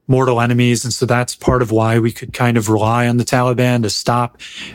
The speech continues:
an isis K attack from occurring. And it's true that the Taliban and isis K are enemies and that they fight each other all the time. But it's also true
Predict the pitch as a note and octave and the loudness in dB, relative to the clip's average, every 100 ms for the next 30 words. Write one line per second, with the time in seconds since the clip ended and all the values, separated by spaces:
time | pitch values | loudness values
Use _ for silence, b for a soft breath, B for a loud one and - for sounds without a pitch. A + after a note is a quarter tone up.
0 | - B2 A#2+ - - - B2+ A#2+ A#2+ A2+ | -2 0 0 -2 -6 -2 2 4 2 0
1 | B2 - A#2+ B2 - B2+ C3+ - D3 D#3 | -4 -2 -2 -2 -2 0 0 0 0 0
2 | E3 B B B B - C#3+ C3+ B2+ C#3 | -2 B B B B -2 0 2 0 -2
3 | _ _ _ _ - - - - - - | _ _ _ _ 0 0 -8 -10 -16 -20
4 | - - - G3 A#3+ A#2+ G2+ C#3+ - - | -12 -8 -2 2 2 2 -2 -8 -14 -4
5 | B2+ - A#2 C3 A#2+ A#2+ A2+ A2+ A2 A2+ | -2 -2 -2 0 0 0 0 2 0 0
6 | - A#2 - A#2+ A2 A#2 C3 C3 B2+ D#3+ | -2 -6 -2 0 0 0 0 -2 -2 -4
7 | A2+ G#2+ D#3+ - D3+ B2+ B2 B2 A2+ - | -4 -6 -8 -4 0 0 2 0 0 -6
8 | _ - C#3 C#3+ A#2 B2 A2 A2 C3+ A#2 | _ -2 0 0 0 0 0 0 0 0
9 | G2+ - E3+ D3+ - D3+ B B B B | -2 -2 -2 -4 -8 -10 B B B B
10 | B - C#3+ B2+ B2 _ C#3+ B2 - - | B -2 0 0 -2 _ 0 0 -4 -10
11 | - - D#3 F#3 - A2+ - A#2 G#2 A2 | -16 0 0 2 0 -2 -2 0 0 0
12 | C3+ | -4